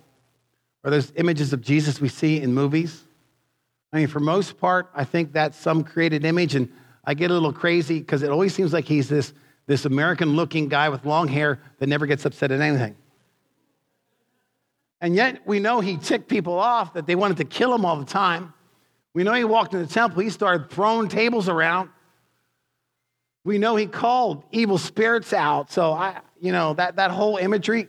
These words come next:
I think we kinda get it. We have to get away from Hollywood, but that's not what I'm talking about. What I'm talking about is far too often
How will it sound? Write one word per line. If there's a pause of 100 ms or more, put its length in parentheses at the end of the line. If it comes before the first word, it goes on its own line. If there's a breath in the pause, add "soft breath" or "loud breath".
(100)
I
think
we
kinda
get
it. (340 soft breath)
We
have
to
get
away
from
Hollywood, (520 soft breath)
but
that's
not
what
I'm
talking
about. (580)
What
I'm
talking
about
is (380 soft breath)
far
too
often